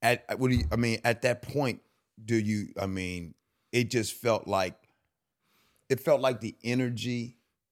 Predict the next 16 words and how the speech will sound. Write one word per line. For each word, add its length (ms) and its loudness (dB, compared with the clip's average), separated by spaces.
you 140 2
asked 260 0
me 100 -4
about 220 0
the 100 -12
energy 320 -2
in 60 -2
the 80 -4
stadium. 480 -2
The 100 -6
third 380 0
quarter, 420 -2
the 120 -6
energy 360 -2
was 280 -6
up 280 0